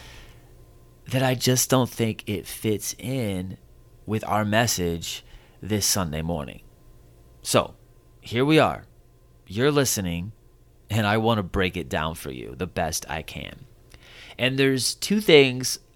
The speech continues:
I want you to learn from this before we even get into the text. And that's, number one,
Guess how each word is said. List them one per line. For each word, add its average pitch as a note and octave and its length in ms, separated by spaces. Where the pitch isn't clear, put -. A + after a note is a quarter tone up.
I B2+ 120
want A#2+ 260
you A2 60
to A2 60
learn G#2+ 200
from G2 160
this F2+ 100
before G2+ 320
we G#2 80
even F#2 300
get F2+ 180
into E2 180
the C2 120
text. - 480
And G2+ 120
that's, A2 240
number C3 200
one, C#3 460